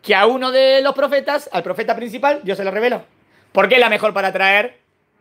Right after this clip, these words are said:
Po-, porque no es verificable. Al no ser verificable, no te la puedo, no puedo verificarlo. ¿Entendieron? Si yo te digo que es algo que me pasó a mí y nadie lo vio, nunca puedo decir, "No te pasó"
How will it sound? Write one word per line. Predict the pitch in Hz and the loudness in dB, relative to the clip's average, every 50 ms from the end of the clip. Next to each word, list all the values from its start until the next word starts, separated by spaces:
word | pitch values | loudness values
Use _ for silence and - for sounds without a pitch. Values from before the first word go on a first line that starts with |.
| _ _ _ _ _ _ _ _ _ _ _ _ _ _ _ _ _ _ _ _ _ _ - | _ _ _ _ _ _ _ _ _ _ _ _ _ _ _ _ _ _ _ _ _ _ -2
Po-, | - 170 - - | -2 -2 0 2
porque | 202 202 180 - 214 220 | 2 2 2 4 2 2
no | 226 240 247 | 4 4 4
es | 262 240 | 4 4
verificable. | 220 247 247 254 - - 240 - 269 240 208 202 214 202 - _ _ _ - _ - _ _ _ _ - - - - _ - - - _ _ _ _ _ _ _ _ _ _ _ _ _ _ _ _ _ _ _ _ _ _ _ _ _ - | 4 4 2 2 0 -4 -2 0 0 0 0 0 -4 -6 -10 _ _ _ -20 _ -20 _ _ _ _ -14 -14 -14 -14 _ -20 -20 -20 _ _ _ _ _ _ _ _ _ _ _ _ _ _ _ _ _ _ _ _ _ _ _ _ _ -4
Al | - 151 170 | 0 2 4
no | 202 | 4
ser | 185 220 214 | 6 6 6
verificable, | 220 214 196 208 202 233 233 240 226 | 6 6 4 4 2 2 2 2 0
no | 208 185 | -2 -2
te | 196 | -4
la | 196 185 | -4 -2
puedo, | - 202 196 196 196 - - | 0 0 0 0 0 -4 -10
no | 175 160 175 165 | -10 -10 -8 -4
puedo | 196 190 185 185 | -2 0 0 2
verificarlo. | 185 185 185 175 202 214 170 147 139 - _ _ _ _ _ _ _ _ _ _ _ _ _ _ _ - - - - _ _ _ _ _ - | 0 0 -2 -2 -2 -2 -2 -2 -6 -12 _ _ _ _ _ _ _ _ _ _ _ _ _ _ _ -20 -20 -20 -20 _ _ _ _ _ -8
¿Entendieron? | 147 143 175 208 269 277 240 180 147 - _ _ _ _ _ _ _ | -2 0 2 4 4 4 2 0 -2 -10 _ _ _ _ _ _ _
Si | - 185 | -6 2
yo | 170 247 | 2 4
te | 247 269 | 6 6
digo | 262 - | 6 6
que | 180 - | 4 2
es | - 226 | 0 2
algo | 220 226 196 | 0 0 0
que | 196 | -2
me | 196 190 | -4 -2
pasó | 185 185 190 - | -2 -2 -2 -2
a | 214 | -4
mí | 208 190 143 - - | -4 -4 -8 -10 -10
y | 156 | -6
nadie | 160 175 185 202 208 | -4 -2 -2 0 0
lo | 220 | 0
vio, | 233 240 233 226 247 240 - _ _ _ _ _ _ _ - | 4 4 4 4 4 0 -10 _ _ _ _ _ _ _ -6
nunca | 170 226 294 294 269 240 | -2 -2 0 2 2 2
puedo | 196 226 226 220 | 2 2 2 0
decir, | 214 - 214 208 - - | 0 0 -4 -10 -10 -12
"No | 175 175 202 214 - | -8 -2 -2 -2 -2
te | - 208 | -2 -2
pasó" | 160 190 185 269 269 185 - - _ | -4 -2 2 2 2 2 2 -4 _